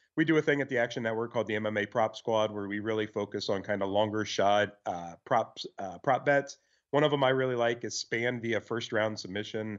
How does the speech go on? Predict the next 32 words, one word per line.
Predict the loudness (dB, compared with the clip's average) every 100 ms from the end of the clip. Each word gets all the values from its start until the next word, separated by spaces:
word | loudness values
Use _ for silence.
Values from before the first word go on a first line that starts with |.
| -14 _ _
I | -4
feel | 2 4
like | 2 0
if |
he's | -8 -4
gonna | -2 -2
win, | 0 0 -2
he's | -4
probably | 0 0 0
gonna | -2 -2
do | -2 -2
it | -2
early. | -2 0 0 -2 -8 _ _ -6
Uh, | -2 0 -2 -6
you | -12
could | -12
probably | 0 2 2
catch | -2 -6 -2
Krylov | 2 2 2 0 0
getting | -4 -4
a | -4
little | -4 -4
desperation | -4 -6 -4 -4 -4 -6
takedown | -2 -2 -2 -2 0 2 2 0 -2
or, | -4 -4 -2
or | -4 -4
just | -8 -8
kind | -4 -4 -4
of |
during | -4 -4
the | -4
transition. | -4 -4 -4 -2 -2 -2